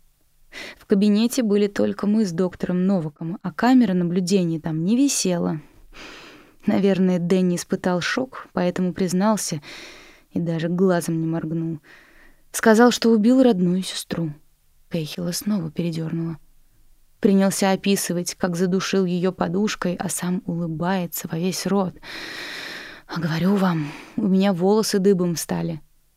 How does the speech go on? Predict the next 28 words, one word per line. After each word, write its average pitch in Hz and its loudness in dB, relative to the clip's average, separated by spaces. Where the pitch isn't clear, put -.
Нина 180 0
постаралась 170 -6
не 180 -2
выдать 160 -6
ужаса. 160 -4
«А 165 -2
вы 165 -2
что?» 175 -4
«А 196 -2
что 220 -2
мы?» 202 2
На 190 0
следующий 233 0
день 180 0
Дэнни 233 4
стал 208 -2
собой, 254 -4
словно 220 4
и 220 2
не 220 2
говорил 226 2
ничего. 170 -2
Даже 190 4
когда 196 4
доктор 196 2
Новак 202 2
ему 180 2
напомнил, 170 4